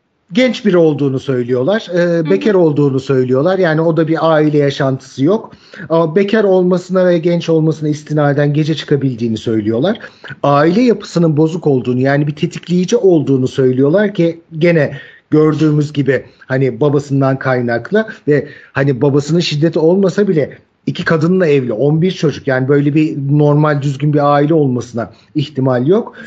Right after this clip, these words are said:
Speaker 1: Yalnız arkadaşı yok, gerçekten yok. Eşi, dostu, arkadaşı, hakikaten çok yalnız bir adam Hamdi Kayapınar. Ee, şiddet kurbanı, kurbanı, yani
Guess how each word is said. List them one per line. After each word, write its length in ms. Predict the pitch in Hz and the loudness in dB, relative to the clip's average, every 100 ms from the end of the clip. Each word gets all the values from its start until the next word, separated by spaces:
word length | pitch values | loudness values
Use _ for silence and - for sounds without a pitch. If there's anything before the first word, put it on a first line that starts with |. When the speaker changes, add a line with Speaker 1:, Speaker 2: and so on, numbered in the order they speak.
| - - | -20 -4
Speaker 1:
Yalnız 640 | 165 226 214 180 208 - _ _ _ | 0 2 2 2 0 -6 _ _ _
arkadaşı 560 | 147 151 156 180 190 220 | -2 0 -2 -2 -2 0
yok, 300 | 190 190 - | 0 -2 -4
gerçekten 540 | 160 180 185 196 202 185 | -2 -2 -2 -4 -2 0
yok. 380 | 185 185 185 - | 2 0 -2 -6
Eşi, 240 | 156 151 | -4 0
dostu, 280 | 156 147 143 | -2 -2 -2
arkadaşı, 480 | 151 147 147 139 156 | -2 -2 -2 -2 -4
hakikaten 380 | 156 160 143 127 - - - | -4 -2 -2 -4 -10 -20 -6
çok 220 | 175 151 | -4 0
yalnız 380 | 156 160 190 151 | 2 2 0 0
bir 60 | |
adam 300 | 143 131 127 | 0 0 0
Hamdi 260 | 131 131 120 | 0 -2 -4
Kayapınar. 580 | 135 123 123 147 226 - _ - - - - | -4 -4 -2 -2 -2 -6 _ -20 -20 -12 -2
Ee, 300 | 151 151 151 | 2 2 2
şiddet 440 | - 147 131 175 | 0 -2 0 -2
kurbanı, 560 | - 170 139 131 156 180 - _ | 0 0 2 0 -2 -4 -16 _
kurbanı, 800 | - 135 123 131 139 202 175 156 | -2 0 0 0 2 2 2 2
yani 480 | 147 139 139 139 | 2 2 2 0